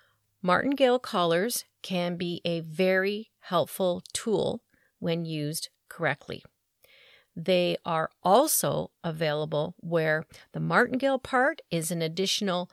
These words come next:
nylon strap, not a chain. The advantage to a martingale is to have a consistent restriction around the dog's neck,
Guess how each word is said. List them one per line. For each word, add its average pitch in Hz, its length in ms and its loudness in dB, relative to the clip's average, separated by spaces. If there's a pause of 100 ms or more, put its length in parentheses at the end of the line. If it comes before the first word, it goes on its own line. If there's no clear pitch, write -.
(260)
nylon 165 680 -2
strap, - 640 2 (280)
not 156 380 -2
a 151 80 -10
chain. 151 640 -4 (1200)
The 180 120 0
advantage 190 720 0
to - 260 -6
a 160 140 -2
martingale 170 760 -2 (400)
is 170 220 -2
to 175 120 -2
have 180 520 -2 (100)
a 165 260 -2 (300)
consistent - 960 -2
restriction 160 840 -6 (280)
around 165 400 -2
the 175 80 -8
dog's 160 480 -4
neck, - 480 -2